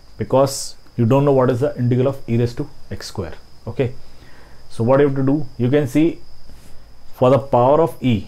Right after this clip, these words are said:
you are having x square, unusual term. Okay, means we can proceed with doing the substitution. Okay, and derivative of x square is two x, which is present here.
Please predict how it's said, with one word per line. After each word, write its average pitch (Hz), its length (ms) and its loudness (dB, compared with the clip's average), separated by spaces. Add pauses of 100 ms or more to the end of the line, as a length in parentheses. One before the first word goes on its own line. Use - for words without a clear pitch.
(140)
you 123 120 2
are 123 40 4
having 123 300 2
x 123 220 -4
square, - 300 0 (200)
unusual 123 420 4
term. 92 160 -6 (200)
Okay, 123 300 -2 (100)
means 127 360 -2
we 117 120 0
can 123 140 0
proceed 123 500 0 (240)
with - 260 -2 (1160)
doing 120 220 4
the 180 140 0 (120)
substitution. - 580 -8 (180)
Okay, 120 200 -2 (840)
and 120 260 4
derivative 127 300 2
of 120 60 2
x - 100 -10
square 143 180 4
is 123 80 2
two 135 140 2
x, 151 180 -2
which 107 160 -4
is 143 100 -4
present 101 380 0
here. 82 140 -10